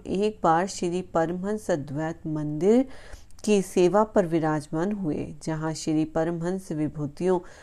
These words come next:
अर्थात श्री परमहंस दयाल जी प्रथम पातशाही जी, श्री परमहंस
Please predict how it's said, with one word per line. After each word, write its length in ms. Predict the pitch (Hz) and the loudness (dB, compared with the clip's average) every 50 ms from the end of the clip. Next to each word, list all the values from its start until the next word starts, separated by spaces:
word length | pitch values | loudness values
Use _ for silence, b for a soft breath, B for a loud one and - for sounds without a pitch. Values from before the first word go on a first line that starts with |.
| B B B - | B B B 4
अर्थात 420 | 180 190 190 - 214 208 214 220 | 4 4 4 2 2 2 2 2
श्री 260 | 214 - 220 202 208 | 2 0 0 0 0
परमहंस 520 | 208 - 202 190 190 226 240 247 247 233 208 | 4 6 6 6 6 6 4 4 4 4 4
दयाल 300 | 185 190 180 175 175 165 | 4 4 6 6 4 2
जी 140 | 165 180 | 0 -2
प्रथम 460 | 175 - - 175 175 - - 285 277 247 | -2 0 0 0 0 0 0 -2 0 2
पातशाही 540 | - 190 165 165 165 - - 170 160 156 | 4 4 4 4 2 -2 -4 -2 -2 -2
जी, 220 | 147 160 160 156 151 | -2 -2 -2 -2 -2
श्री 260 | - - 160 156 156 | -2 -4 -4 -4 -4
परमहंस 640 | 151 - 160 165 165 165 165 165 165 160 156 - - | -2 -2 -2 -2 -2 -2 -2 -2 -4 -4 -6 -10 -14